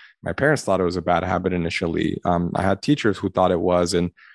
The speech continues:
you know, they used to tell me to stop faking it or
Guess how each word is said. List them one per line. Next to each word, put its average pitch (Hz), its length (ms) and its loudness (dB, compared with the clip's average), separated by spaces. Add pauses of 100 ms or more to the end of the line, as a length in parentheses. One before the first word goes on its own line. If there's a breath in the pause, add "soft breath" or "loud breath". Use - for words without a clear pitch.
(300 loud breath)
you 92 80 -2
know, 92 100 4
they 87 140 2
used 87 180 0
to - 60 -6
tell 98 200 0
me 98 120 2
to 92 320 2
stop - 380 0
faking 120 420 2
it 90 180 2
or 87 240 0